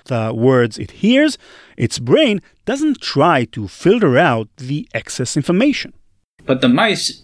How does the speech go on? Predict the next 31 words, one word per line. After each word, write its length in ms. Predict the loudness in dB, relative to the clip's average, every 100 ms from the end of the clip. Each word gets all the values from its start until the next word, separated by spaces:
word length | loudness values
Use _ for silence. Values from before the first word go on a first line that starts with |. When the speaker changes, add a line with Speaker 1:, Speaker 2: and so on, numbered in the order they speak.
| -6
Speaker 2:
don't 260 | -2 -2 -2
have 300 | -6 -4 -2
the 80 |
same 380 | -2 0 -2 -6
lifetime 500 | -4 -4 -4 -4 -4
exposure 420 | -4 0 0 0
to 60 | -4
these 220 | -6 -6
speech 340 | -6 -4 -6 -6
sounds. 540 | -6 -8 -6 -6 -8 -14 -16 -10 -2
And 140 | 2
so 320 | 4 2 2
we 140 | 0 0
believe 300 | 2 0 0
that 100 | 0
they're 120 | 0
more 380 | 2 2 2 0
of 400 | -2 -4 -8 -8
an 260 | -6 -6 -6
acoustic 400 | -4 -2 -2 -2
sort 120 | -2
of, 100 | -4
like, 160 | -6 -10 -12
blank 440 | -8 -2 -2 -2
slate, 460 | -4 -4 -6 -10 -10
quote 160 | -8
unquote, 400 | -6 -8 -6 -6 -8 -12 -16 -10
because 200 | -6 -2
they 120 | -2
can 260 | 0 0 0
learn 440 | 0 2 2 0